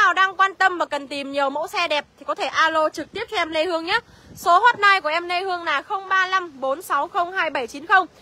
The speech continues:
Bên em thì có rất là nhiều những dòng xe sáu mươi triệu, tám mươi triệu, chín mươi triệu là có xe tránh mưa cho mình rồi. Chào anh Giai Phạm Thuần, chào bác Hiếu Mâm này. Em Hương xin phép được dừng livestream ở đây để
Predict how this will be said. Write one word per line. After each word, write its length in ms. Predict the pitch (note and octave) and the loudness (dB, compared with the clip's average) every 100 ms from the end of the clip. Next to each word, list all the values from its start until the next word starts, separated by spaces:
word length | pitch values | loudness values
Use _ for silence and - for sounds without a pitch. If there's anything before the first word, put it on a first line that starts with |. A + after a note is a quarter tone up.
| - - - | -20 -12 0
Bên 120 | G4 | 2
em 160 | G4 | 2
thì 60 | F4+ | 0
có 240 | C#4 C4+ | 0 2
rất 120 | D4+ A4+ | 2 0
là 80 | |
nhiều 260 | F4+ D4+ C#4 | -2 0 -2
những 160 | D4 F#4 | -2 -2
dòng 200 | E4+ D4 | -2 0
xe 260 | F4+ F4 - | 0 0 0
sáu 260 | C4+ C#4 G#4+ | 0 0 -2
mươi 140 | G#4+ | -8
triệu, 280 | - F#4+ G#3 | -2 -4 -2
tám 260 | C#4+ C4+ G#4+ | 0 0 -2
mươi 160 | A4 | -10
triệu, 220 | - G4+ C4 | -6 -6 -6
chín 220 | D4+ D#4 | -12 -8
mươi 140 | A4 | -8
triệu 220 | A4 G4+ C#4+ | -4 -4 -2
là 120 | C4 | -4
có 180 | C4+ C#4+ | -4 -2
xe 180 | F#4 | -2
tránh 240 | E4 D4+ F#4 | -4 -6 -2
mưa 160 | F#4 | -2
cho 100 | F4 | 0
mình 220 | F4 D#4 C#4 | -4 -6 2
rồi. 240 | D#4 C#4 - - - - | 4 2 -4 -16 -16 0
Chào 100 | F4 | 4
anh 160 | F#4+ G4+ | 4 4
Giai 220 | G#4 G#4 | 4 4
Phạm 240 | - F4 | 2 2
Thuần, 260 | D#4+ G4 F#4 | 4 2 4
chào 120 | D#4+ | 0
bác 160 | D4 G4+ | 2 0
Hiếu 240 | F#4 D#4+ | -2 -4
Mâm 240 | F4+ F#4+ F#4 | 0 0 2
này. 160 | E4 - - - - | -2 -4 -16 -14 -6
Em 140 | G4+ | -4
Hương 200 | G#4+ G#4+ | 0 -2
xin 180 | A4+ G#4 | -4 -4
phép 180 | A4+ A4+ | -2 -2
được 180 | E4+ C#4+ | -6 -6
dừng 260 | D#4 D#4+ | -6 -2
livestream 380 | F#4 F#4 G#4 F#4+ | -2 -2 -2 -2
ở 80 | C4+ | -2
đây 220 | D#4 D#4+ | 0 0
để 160 | D4 | 0